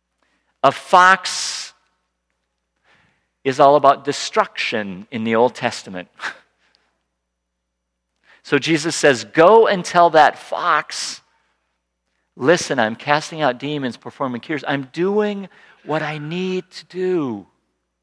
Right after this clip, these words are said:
And then he's got this, "On the third day, I'll finish my work." And it's like, wow, he's leaning into the third day. And yet today, tomorrow, and the next day, I must do,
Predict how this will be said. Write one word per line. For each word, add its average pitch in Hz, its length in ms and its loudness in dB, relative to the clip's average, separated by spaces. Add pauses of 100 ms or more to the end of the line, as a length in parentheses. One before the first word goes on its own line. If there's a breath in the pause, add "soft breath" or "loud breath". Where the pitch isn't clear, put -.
(1200)
And 156 140 -4
then 185 100 0
he's 190 180 0
got 160 260 0
this, - 640 -2
"On 139 200 -4
the 127 60 -2
third 170 580 0
day, 156 280 -2
I'll 120 180 -2
finish 151 460 -10
my 127 160 -4
work." 127 380 -2
And 117 80 -12
it's - 140 -14
like, 113 200 -6
wow, 120 360 4
he's 107 280 -8
leaning 127 380 -10
into 110 640 -10 (840)
the - 100 -16
third 123 400 -6
day. 113 420 -2
And 95 320 -18 (2000)
yet 123 160 0
today, 131 320 -2
tomorrow, 123 360 -2
and 117 120 -6
the 113 60 -8
next 117 260 -6
day, 107 180 -4
I 110 120 -4
must 120 340 -6
do, 139 140 -10